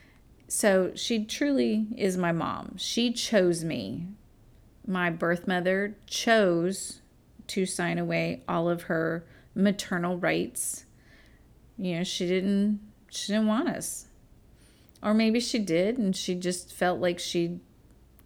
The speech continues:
couldn't. I don't, I don't know the story. I have no clue. I did meet my birth mother when I was thirty. Oh, that's a whole story in and of itself. I was pregnant with my daughter,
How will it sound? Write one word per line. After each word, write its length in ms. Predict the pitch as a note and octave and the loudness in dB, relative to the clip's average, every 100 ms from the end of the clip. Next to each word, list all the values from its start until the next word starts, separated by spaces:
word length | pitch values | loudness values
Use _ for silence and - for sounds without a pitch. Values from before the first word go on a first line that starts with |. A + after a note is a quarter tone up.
| - | -14
couldn't. 400 | - G#3+ E3 - - - _ | 0 2 2 -4 -10 -20 _
I 160 | F3+ F3 | 0 2
don't, 200 | E3+ - - | 0 -2 -2
I 140 | A3 | 0
don't 160 | G#3+ F3 | 2 0
know 140 | E3 | 0
the 120 | E3+ | 0
story. 640 | E3 - D#3+ D#3+ D#3+ E3 E3 - - - - - - | -2 -2 0 0 0 -2 -8 -18 -20 -20 -20 -20 -6
I 200 | G#3 G#3+ | 2 4
have 280 | G#3+ G3+ F3+ | 4 2 0
no 220 | F3 E3 | 2 2
clue. 480 | D#3+ - D3 C#3+ E3+ - - - - - - - - - - _ - - - - | 0 -4 -2 -2 -4 -8 -18 -20 -20 -20 -20 -20 -20 -20 -20 _ -20 -20 -16 0
I 100 | B3 | 4
did 260 | A#3 C4 D4 | 6 6 6
meet 180 | A3 - | 4 4
my 140 | E3+ | 0
birth 320 | E3 E3+ F3+ | 2 0 0
mother 280 | E3 D3+ D#3+ | -4 -2 -2
when 140 | D#3+ D#3+ | -2 -2
I 80 | |
was 180 | D3 D#3 | -4 -4
thirty. 600 | - E3+ D#3+ - E3+ F3+ - _ - - - | 0 2 2 0 -4 -4 -8 _ -20 -12 -2
Oh, 260 | F3 E3 - | 0 0 -2
that's 260 | F#3 G3 - | 0 0 0
a 80 | F3+ | -2
whole 200 | D3+ D#3+ | -2 -2
story 540 | - E3+ D#3+ D#3+ - - | -2 -2 0 -2 -4 -4
in 80 | |
and 220 | F3+ E3 D#3+ | -4 -2 -4
of 100 | - | -4
itself. 640 | - - C#3+ D3+ - - _ - - - - | -4 -2 0 -2 -4 -20 _ -20 -20 -18 -2
I 80 | F#3+ | 2
was 140 | F#3+ | 2
pregnant 420 | - A#3 A3+ A3 | 2 4 4 4
with 180 | F3+ F#3 | 0 0
my 120 | F3 | 0
daughter, 600 | D#3+ D#3 D#3 D#3 - E3 | 2 2 2 2 0 -4